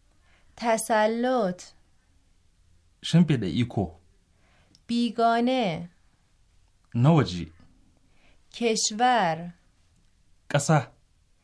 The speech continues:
Speaker 1: همچنان.
Speaker 2: هکنن.
Speaker 1: مبارزه.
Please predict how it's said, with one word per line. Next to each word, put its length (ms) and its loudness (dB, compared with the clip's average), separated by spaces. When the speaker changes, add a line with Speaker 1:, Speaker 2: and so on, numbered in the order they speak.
Speaker 1:
همچنان. 1160 -2
Speaker 2:
هکنن. 500 2
Speaker 1:
مبارزه. 1200 2